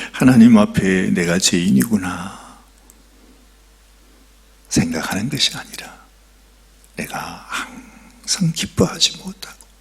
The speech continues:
범사에 감사하지 못하는 게 사실은 그게 큰 죄악입니다. 하나님 주신 은혜가 이렇게도 큰데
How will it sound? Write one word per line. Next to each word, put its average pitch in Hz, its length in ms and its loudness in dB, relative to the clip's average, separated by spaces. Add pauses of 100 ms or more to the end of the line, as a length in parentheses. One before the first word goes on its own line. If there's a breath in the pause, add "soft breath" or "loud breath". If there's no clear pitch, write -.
(600 loud breath)
범사에 85 1400 0
감사하지 190 720 -2
못하는 185 540 -4
게 - 200 -10 (460 soft breath)
사실은 - 680 0 (460 soft breath)
그게 190 240 -6
큰 - 840 -4
죄악입니다. 175 800 -2 (560 loud breath)
하나님 208 440 4
주신 214 320 2
은혜가 214 300 -2
이렇게도 - 1700 -12
큰데 - 400 -16